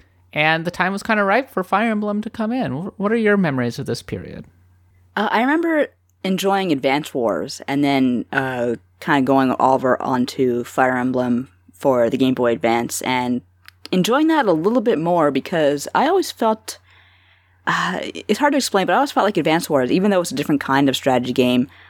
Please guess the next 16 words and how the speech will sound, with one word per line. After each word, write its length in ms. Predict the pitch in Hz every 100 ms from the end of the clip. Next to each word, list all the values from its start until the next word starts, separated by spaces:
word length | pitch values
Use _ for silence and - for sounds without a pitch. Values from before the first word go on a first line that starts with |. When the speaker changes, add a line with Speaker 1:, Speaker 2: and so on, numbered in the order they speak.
| - -
Speaker 2:
I 80 | 233
always 160 | 330
felt 160 | - 247
a 40 |
little 180 | 208 185
guilty 640 | - 156 156 147 120 135 - _ _
throwing 340 | - 190 208
all 140 | 190 185
these, 240 | 165 160
like, 320 | 160 135 120 -
innumerable 640 | 160 156 196 180 160 143
faceless 580 | - 151 180 - 165 156
soldiers 920 | - - 170 160 147 127 101 147 - - - _ _
into 340 | - 170 - 175
the 120 | 147
fray 640 | - 170 160 139 117 113